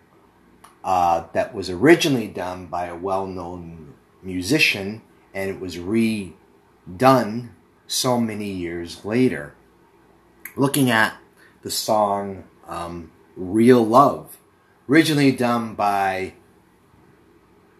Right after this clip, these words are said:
the Beatles' John Lennon. So Real Love is a song written by English musician John Lennon, formerly of the Beatles.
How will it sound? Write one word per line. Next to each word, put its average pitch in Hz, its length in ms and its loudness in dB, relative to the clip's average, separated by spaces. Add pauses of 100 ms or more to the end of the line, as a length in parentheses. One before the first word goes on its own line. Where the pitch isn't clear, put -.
(1040)
the - 60 -14
Beatles' 101 880 2
John 104 560 2
Lennon. 95 540 -4 (3000)
So 101 220 -8
Real 143 320 8
Love 131 560 6 (580)
is 104 80 -10
a 104 100 -2
song 139 500 4
written 117 280 -2
by 104 400 4
English 123 500 0
musician 98 640 -4
John 101 440 0
Lennon, 104 340 -4
formerly 101 600 -2
of 78 180 -8
the 69 80 -14
Beatles. 87 800 -6